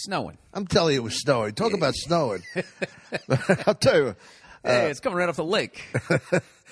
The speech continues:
Speaker 2: It's a lake effect snow. It's not real snow. It's lake effect. You see the difference? Uh, but, uh, I'm, I'm sitting in Cleveland. I'm looking out the window. I'm thinking, "Oh, I'm not even gonna get out of here tomorrow." I had to go to a reading. Ready for this?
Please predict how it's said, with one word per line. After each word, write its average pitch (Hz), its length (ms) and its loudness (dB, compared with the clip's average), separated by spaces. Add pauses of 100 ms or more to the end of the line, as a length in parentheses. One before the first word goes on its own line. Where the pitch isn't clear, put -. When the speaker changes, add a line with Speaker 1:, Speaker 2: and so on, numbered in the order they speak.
(120)
Speaker 2:
It's - 160 -2
a 202 40 2
lake 247 240 2
effect 131 360 -2
snow. 113 220 -2
It's 120 120 -4
not 151 220 0
real 165 180 2
snow. 120 480 0 (160)
It's - 100 -10
lake 180 180 0
effect. 135 440 0
You 110 80 -8
see 131 120 -2
the 180 100 4
difference? 190 500 -2 (580)
Uh, 120 360 0 (160)
but, 120 200 0
uh, 113 220 2 (400)
I'm, 131 240 -2
I'm 127 300 -4
sitting 180 340 -2
in 139 80 -2
Cleveland. 127 380 -2
I'm 117 100 -6
looking 143 180 -4
out 135 140 -2
the 127 80 -6
window. 113 300 -4
I'm 107 80 -8
thinking, 110 180 -6
"Oh, 107 160 -6
I'm 92 80 -8
not 104 160 -6
even 107 100 -4
gonna 98 140 -6
get 98 140 -2
out 107 100 0
of 107 60 0
here 104 80 -4
tomorrow." 92 340 -8
I 113 60 -4
had 135 140 -4
to - 60 -12
go 135 160 -2
to 120 140 0
a 104 80 0
reading. 101 520 -4 (200)
Ready 117 140 -2
for 120 160 -8
this? 110 320 -6